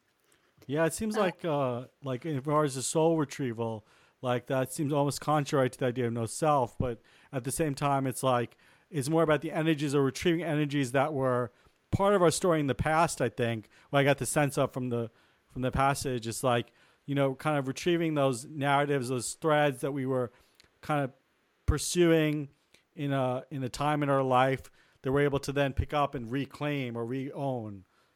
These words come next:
Speaker 1: would you say?
Speaker 2: Yes, a-, and again, but, you know, because the Shen gets startled, you know,
Speaker 1: Mm.
Speaker 2: there's ways in which if we have a, um, a really disturbing, uh, shock,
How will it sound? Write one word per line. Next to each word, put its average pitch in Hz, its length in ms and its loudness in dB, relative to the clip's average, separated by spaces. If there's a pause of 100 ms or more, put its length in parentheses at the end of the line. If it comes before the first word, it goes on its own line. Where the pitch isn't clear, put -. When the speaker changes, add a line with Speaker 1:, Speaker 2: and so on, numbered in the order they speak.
(140)
Speaker 1:
would 110 120 -10
you 110 80 -10
say? 101 420 -8 (380)
Speaker 2:
Yes, 254 460 2
a-, 233 200 -2
and 247 140 -4
again, 240 460 -2
but, 220 120 0
you 226 80 -4
know, 220 120 -2
because 226 400 -4
the 233 100 -4
Shen 240 320 -2
gets 220 220 -2
startled, 240 580 -4 (640)
you 233 80 -8
know, 226 80 0
Speaker 1:
Mm. - 60 -4
Speaker 2:
there's 226 240 4 (100)
ways 262 220 -2
in 233 160 0
which 208 240 -2
if 226 140 -4
we 226 120 -2
have 214 360 -4
a, 208 260 -6 (600)
um, 208 580 -6 (100)
a 220 100 -2
really 247 300 4
disturbing, 233 920 0 (560)
uh, 208 400 -6 (640)
shock, - 440 -4